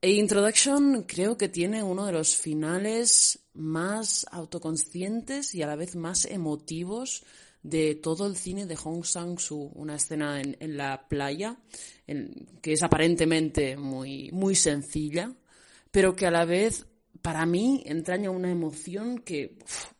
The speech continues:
aún me resulta muy difícil de,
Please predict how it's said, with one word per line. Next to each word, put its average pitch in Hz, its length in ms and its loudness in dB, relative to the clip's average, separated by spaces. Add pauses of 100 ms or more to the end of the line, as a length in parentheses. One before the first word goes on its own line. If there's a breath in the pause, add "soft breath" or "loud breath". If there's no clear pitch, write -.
aún 165 280 2
me 180 180 2
resulta 165 680 0
muy 156 400 0
difícil 165 640 -2
de, 143 420 -2